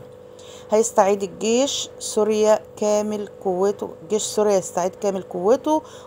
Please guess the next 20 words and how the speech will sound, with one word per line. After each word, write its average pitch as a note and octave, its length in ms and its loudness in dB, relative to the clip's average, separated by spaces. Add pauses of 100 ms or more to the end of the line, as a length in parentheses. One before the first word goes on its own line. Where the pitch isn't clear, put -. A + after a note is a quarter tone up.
ورتبته A#3+ 840 6
وسيطرته G#3+ 680 2
على F3+ 160 6
المناطق F#3+ 600 2 (160)
كافة G#3+ 480 4
مرة F#3+ 420 0
أخرى. C#3+ 260 -6 (540)
حلب A3 460 6 (100)
تستعيد F#3+ 460 -2
سيطرتها F#3+ 680 0
كمركز F3+ 680 -2
للتجارة. E3 680 -2 (340)
عودة B3+ 480 4 (180)
أعداد F#3+ 380 6
كبيرة A#3+ 560 2
من A#3+ 80 2
السوريين A#3 540 0
لسوريا A3+ 480 4
مرة G#3 420 2
أخرى. A3+ 420 2